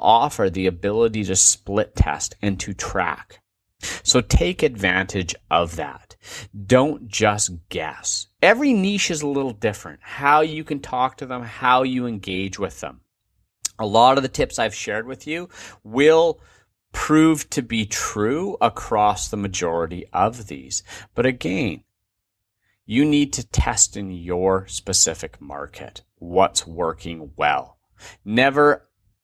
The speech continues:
assume, okay? Because there's always exceptions to these rules. What I've given you today is ten things that are going to, if you're not doing them, apply them. I'm pretty sure you're gonna see a better result.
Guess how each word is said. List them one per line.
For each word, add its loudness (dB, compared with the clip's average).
assume, 0
okay? 0
Because -2
there's -2
always 4
exceptions -6
to -14
these -16
rules. -12
What 8
I've 4
given 2
you -2
today -2
is -2
ten -4
things -2
that 4
are 2
going 2
to, -2
if -2
you're -2
not 4
doing -4
them, -12
apply 0
them. -12
I'm -14
pretty -4
sure -6
you're -6
gonna -8
see -4
a -6
better -8
result. -2